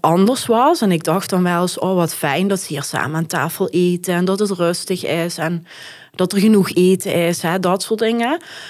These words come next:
Maar zo gauw ik naar huis ging, was dat mij normaal en liet ik dat ook wel los. Dus ondanks dat ik dat op andere plekken zag, ging bij mij niet meteen de knop om van: "Oh, dit is iets waar ik over moet praten of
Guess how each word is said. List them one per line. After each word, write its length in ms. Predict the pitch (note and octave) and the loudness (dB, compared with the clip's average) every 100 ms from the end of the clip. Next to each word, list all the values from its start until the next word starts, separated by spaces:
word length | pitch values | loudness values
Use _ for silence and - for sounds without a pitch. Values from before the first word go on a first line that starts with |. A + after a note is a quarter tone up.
| - | -4
Maar 140 | G3 | 0
zo 120 | G3 G3 | 2 2
gauw 240 | G#3+ A3+ | 4 4
ik 120 | G#3+ | 2
naar 180 | G3 F#3 | 2 2
huis 280 | G3 B3+ - | 2 0 0
ging, 160 | F#3+ | 0
was 220 | F3+ F#3 - | 2 2 0
dat 160 | F#3 | 0
mij 180 | F#3 F3 | 2 2
normaal 460 | E3+ E3+ E3+ F3 E3+ | 2 4 4 2 4
en 120 | F3 | 4
liet 180 | F3 F3+ | 4 2
ik 120 | F3+ | 0
dat 160 | F3 | 0
ook 160 | F3 E3+ | 0 0
wel 140 | E3 | 2
los. 320 | E3 G3 B3 - | 4 4 2 -2
Dus 160 | F#3 | -4
ondanks 400 | - F#3+ G3 F#3 | 0 0 0 0
dat 140 | G3 F#3 | -2 -2
ik 100 | F3 | -2
dat 120 | F3+ | -2
op 100 | F3+ | 0
andere 280 | F3 F3 E3+ | 0 0 -2
plekken 320 | F3+ F3 E3+ | -2 -4 -2
zag, 300 | F3+ F#3 - | -2 -2 -4
ging 180 | F3+ F3+ | -2 0
bij 100 | F3 | 2
mij 240 | F3 E3+ | 2 2
niet 200 | F#3 G#3+ | 2 2
meteen 440 | G3 F3+ E3 D#3 | 0 2 2 2
de 80 | D#3+ | 0
knop 360 | D#3 E3+ E3 E3 | -2 0 0 2
om 220 | F3 F3 | 2 2
van: 200 | F#3 F3 | 0 0
"Oh, 120 | G3 | 0
dit 140 | F#3 F3+ | 2 0
is 140 | F#3 | 0
iets 180 | G3+ - | -2 -2
waar 160 | G3+ | -2
ik 100 | G3 | 2
over 180 | G#3+ G3+ | 2 2
moet 200 | G#3 G#3 | 2 0
praten 480 | - G3 F#3+ - F#3+ | 0 0 0 0 0
of 240 | E3+ - | 0 -2